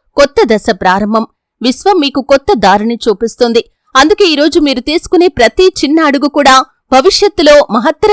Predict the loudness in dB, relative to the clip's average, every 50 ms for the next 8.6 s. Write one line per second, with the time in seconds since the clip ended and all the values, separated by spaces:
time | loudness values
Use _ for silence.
0 | 2 0 -2 -2 -2 -2 0 0 -2 -4 -6 -4 -2 -2 -2 -2 -2 -4 -4 -4
1 | -4 -2 -4 -4 -2 -2 -2 -4 -4 _ _ _ _ _ -4 -2 -2 -2 -2 -2
2 | -2 0 0 -2 -2 -2 -2 -2 -2 -2 -2 0 0 0 0 0 -2 -4 _ _
3 | _ _ _ -6 -2 0 0 2 2 2 2 2 2 2 0 -2 0 0 0 0
4 | 0 0 0 0 0 -2 -4 -2 -2 0 0 0 0 0 0 -4 -6 -4 -4 -4
5 | -4 -4 -4 -4 -2 -2 -4 -4 -4 -4 -4 -2 -2 0 0 0 0 -2 -4 -8
6 | _ _ _ _ _ _ -2 -2 0 0 0 0 0 0 -2 -2 -2 -2 -2 -4
7 | -2 0 0 0 2 0 0 0 0 0 0 0 -2 -2 -2 0 0 0 0 0
8 | -2 -4 -6 -8 _ -2 0 0 0 0 0